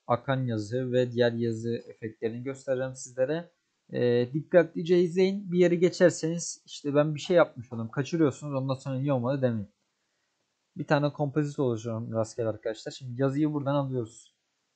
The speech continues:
Tamam mı arkadaşlar? Yazıyı yazıyoruz önündeki. Ee, fontu değiştirelim bir. Font çok kötüymüş.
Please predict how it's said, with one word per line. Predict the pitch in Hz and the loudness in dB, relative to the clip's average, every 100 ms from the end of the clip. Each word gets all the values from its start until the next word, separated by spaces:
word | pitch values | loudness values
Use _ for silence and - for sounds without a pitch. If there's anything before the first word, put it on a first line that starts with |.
| _ _ | _ _
Tamam | 139 131 | -6 -4
mı | 117 | -6
arkadaşlar? | 104 - - - _ _ _ - | -8 -14 -20 -20 _ _ _ -4
Yazıyı | 139 107 117 | -2 -2 -2
yazıyoruz | 123 113 117 101 | -2 -2 -4 -6
önündeki. | 98 95 92 _ _ _ _ _ | -12 -14 -16 _ _ _ _ _
Ee, | 139 120 117 | -12 -10 -10
fontu | - 113 113 117 | -8 -8 -8 -6
değiştirelim | 117 110 - 110 107 101 98 | -4 -4 -6 -6 -4 -6 -10
bir. | 123 | -12
Font | - - 101 - | -14 -14 -14 -16
çok | - _ | -20 _
kötüymüş. | - _ - 135 - - | -20 _ -20 -18 -20 -20